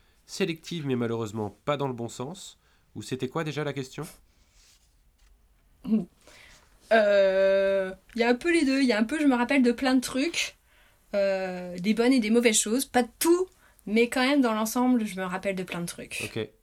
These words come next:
Speaker 2: De, que j'ai pu jouer, euh, bah, mon premier match, euh, des rencontres réussies, des rencontres ratées, euh,
Speaker 1: Et, et,
Speaker 2: euh.
Speaker 1: et du cœur de... Enfin du cœur,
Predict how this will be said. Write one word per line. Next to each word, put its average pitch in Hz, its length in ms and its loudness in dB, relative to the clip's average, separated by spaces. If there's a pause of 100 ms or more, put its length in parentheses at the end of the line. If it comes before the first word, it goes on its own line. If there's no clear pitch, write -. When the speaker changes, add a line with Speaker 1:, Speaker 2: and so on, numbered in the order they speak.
(880)
Speaker 2:
De, 190 320 -6
que 202 160 0
j'ai 220 160 2
pu 247 180 4
jouer, 233 460 2
euh, 185 400 0 (140)
bah, 175 220 -2 (100)
mon 180 200 -2
premier 180 340 -6
match, 190 460 -4
euh, 165 260 -8 (520)
des 170 220 -16
rencontres 170 400 -12
réussies, - 260 -8
des 180 80 -6
rencontres 165 360 -10
ratées, 180 640 -8
euh, 180 140 -12 (400)
Speaker 1:
Et, 120 80 -4 (320)
et, 113 40 -4
Speaker 2:
euh. 101 140 -8
Speaker 1:
et 107 60 -4
du 101 160 -10
cœur 139 280 -2
de... 104 380 -2
Enfin 92 160 -10
du 82 100 -10
cœur, 85 200 -14